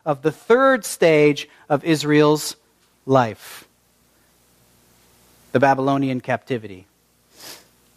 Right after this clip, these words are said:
See God's unexpected preservation, that's point number four, in verses twelve to seventeen.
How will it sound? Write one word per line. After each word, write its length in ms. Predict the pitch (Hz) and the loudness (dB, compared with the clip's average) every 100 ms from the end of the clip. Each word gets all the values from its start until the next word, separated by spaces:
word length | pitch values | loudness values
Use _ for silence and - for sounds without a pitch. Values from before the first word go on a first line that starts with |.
| _ _ _ _ _ _ - | _ _ _ _ _ _ -14
See 540 | - - 175 185 185 180 _ _ _ _ - | -2 4 6 6 4 0 _ _ _ _ 0
God's 240 | 143 143 | 2 4
unexpected 720 | 165 175 - - 160 - 143 | 0 0 -2 0 0 -2 -8
preservation, 880 | - 156 151 143 156 139 127 117 123 - _ _ _ | -4 -4 -2 0 0 0 -4 -6 -8 -16 _ _ _
that's 140 | 120 - | -20 -8
point 260 | 135 131 | -2 0
number 180 | 131 127 | 2 0
four, 520 | - 139 123 117 113 - - - - _ _ _ _ _ _ - | 2 4 6 4 2 -6 -14 -12 -14 _ _ _ _ _ _ -2
in 140 | 135 | 2
verses 380 | 127 127 - 123 | 4 2 2 -6
twelve 280 | - 135 123 | 0 2 2
to 80 | 117 | 0
seventeen. 680 | - 123 120 - 131 98 | -2 -2 -2 0 0 -2